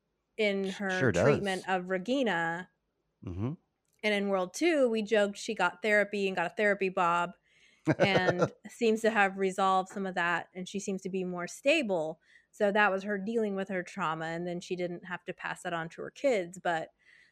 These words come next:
Speaker 1: I just think that's a clear example. And then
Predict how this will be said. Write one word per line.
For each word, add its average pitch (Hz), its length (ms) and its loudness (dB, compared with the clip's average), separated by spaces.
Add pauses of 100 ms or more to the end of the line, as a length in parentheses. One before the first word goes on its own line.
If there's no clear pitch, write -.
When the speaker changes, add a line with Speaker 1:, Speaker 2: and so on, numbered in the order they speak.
(160)
Speaker 1:
I 180 80 -2
just 180 260 -6
think 180 300 -6 (240)
that's 202 320 -2
a 196 60 -4
clear 202 300 -2
example. 190 960 -2 (520)
And 190 180 -2
then 175 640 -4